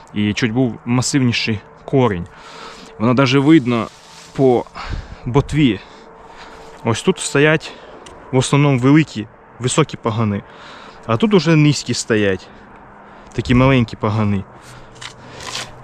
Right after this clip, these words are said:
І ось бачите, тут випада навіть немає. Я ось копаю, тут навіть випада немає. Вона дивує це. Що тут таке коріння в її стоїть, в той полки.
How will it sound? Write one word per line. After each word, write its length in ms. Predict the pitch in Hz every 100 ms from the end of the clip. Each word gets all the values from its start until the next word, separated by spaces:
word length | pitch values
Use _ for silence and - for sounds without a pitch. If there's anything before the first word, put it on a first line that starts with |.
| - - - - - - - 175
І 80 |
ось 120 | 170 156
бачите, 280 | 190 -
тут 140 | 160 143
випада 360 | 208 196 160
навіть 180 | 139 123
немає. 420 | 127 117 110 107
Я 100 | 110
ось 120 | 117 -
копаю, 600 | 127 - 202 196 110 101 - -
тут 140 | 117
навіть 140 | 139 139
випада 580 | 120 120 190 143 117
немає. 500 | 113 110 107 95 90 104 - - - - - - -
Вона 160 | 113
дивує 480 | 107 117 131 190 127
це. 260 | - 104 92 - - - - - - - - - - - -
Що 100 | -
тут 100 | -
таке 220 | - 131
коріння 540 | 131 131 123 175 180 139
в 40 |
її 300 | 123 113 104
стоїть, 440 | - - 98 92 -
в 60 |
той 160 | - 101
полки. 520 | - 98 92 -